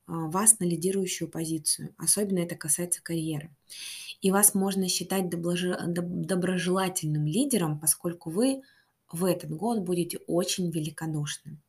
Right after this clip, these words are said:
И ваш день рождения в этом году, он следует сразу за полнолунием,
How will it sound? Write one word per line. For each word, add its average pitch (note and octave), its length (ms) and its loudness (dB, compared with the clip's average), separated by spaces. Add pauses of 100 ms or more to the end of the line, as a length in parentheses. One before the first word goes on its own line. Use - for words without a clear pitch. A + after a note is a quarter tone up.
(720)
И G#3+ 520 4 (180)
ваш G3+ 240 2
день G3 180 2
рождения G#3+ 460 4
в F3+ 40 0
этом F3+ 240 0
году, F3 300 0
он G3 140 4
следует F#3+ 400 2
сразу F3+ 340 2
за D3+ 140 2
полнолунием, F3 920 0